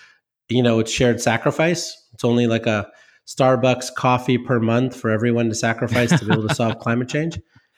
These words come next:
Speaker 1: And, you know, we were able to really single-handedly successfully change the global narrative into this,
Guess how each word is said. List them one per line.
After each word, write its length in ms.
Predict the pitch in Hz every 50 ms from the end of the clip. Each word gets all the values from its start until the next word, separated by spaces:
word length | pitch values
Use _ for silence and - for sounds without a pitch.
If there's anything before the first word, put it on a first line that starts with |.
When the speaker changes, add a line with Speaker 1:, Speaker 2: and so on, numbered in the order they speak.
| _ _ _ _ _ _
Speaker 1:
And, 220 | - 156 160 160 175
you 80 | 214
know, 100 | 226 196
we 180 | 160 147 190 220
were 160 | 220 214 196
able 260 | 185 180 170 196 196
to 360 | 196 - 190 185 180 175 180 - - _ _ _ -
really 260 | 175 240 320 339 247
single-handedly 840 | - - 175 160 151 143 127 147 175 214 208 180 104 107 110 110 117
successfully 600 | - - 117 - - 143 139 - - 151 139 120
change 320 | - - 135 135 135 120
the 80 | 117 113
global 400 | - 123 120 135 160 160 185 165
narrative 440 | 131 117 110 110 113 110 120 113 110
into 600 | 110 107 113 - - 117 110 110 110 110 110 - _ _ - - - _ _ _
this, 260 | 123 139 135 - -